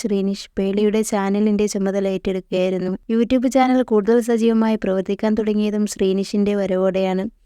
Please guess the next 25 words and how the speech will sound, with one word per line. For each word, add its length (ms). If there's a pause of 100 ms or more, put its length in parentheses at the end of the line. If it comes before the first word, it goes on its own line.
(360)
സെലിബ്രിറ്റി 600
ചാറ്റ് 280
ഷോ 180
അടക്കമുണ്ടെങ്കിലും 720 (160)
പേളിയുടെയും 580
കുടുംബത്തിൻ്റെയും 680
വീഡിയോയ്ക്കാണ് 540 (100)
ആരാധകർ 420 (120)
കൂടുതൽ. 340 (220)
പേളിയും 400
ശ്രീനിയും 420
മക്കളും 340
മാത്രമുള്ള 400 (100)
വീഡിയോ 260
ആണെങ്കിൽ 280 (240)
നിമിഷ 260 (140)
നേരം 260
കൊണ്ട് 160
അത് 160
വൈറലാകും. 640 (260)
ഇപ്പോഴിതാ 380 (100)
പേളിയും 380
ശ്രീനിഷും 440 (120)
പങ്കുവച്ച 480
പുതിയൊരു 280